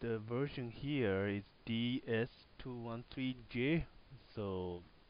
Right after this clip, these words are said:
once I logged in to the web interface, it will show all your, uh, menu and icon. So first, let's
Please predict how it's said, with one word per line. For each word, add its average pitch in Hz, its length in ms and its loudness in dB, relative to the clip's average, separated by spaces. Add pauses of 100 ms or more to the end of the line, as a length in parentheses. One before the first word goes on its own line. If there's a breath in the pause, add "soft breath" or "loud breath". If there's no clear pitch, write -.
(200)
once 123 320 -4
I 113 80 4
logged 113 480 4
in 104 540 -6 (340)
to 92 240 -10
the 87 100 -6 (140)
web 98 160 -2 (160)
interface, 92 580 -6 (300)
it - 100 -18 (100)
will 90 100 -12 (140)
show 95 240 -10
all 92 140 -8
your, 95 220 -10
uh, - 60 -6 (840 loud breath)
menu 123 420 2 (160)
and 107 140 -6
icon. 165 580 0 (300)
So 98 280 0 (300)
first, 185 320 -4 (480)
let's 117 240 -10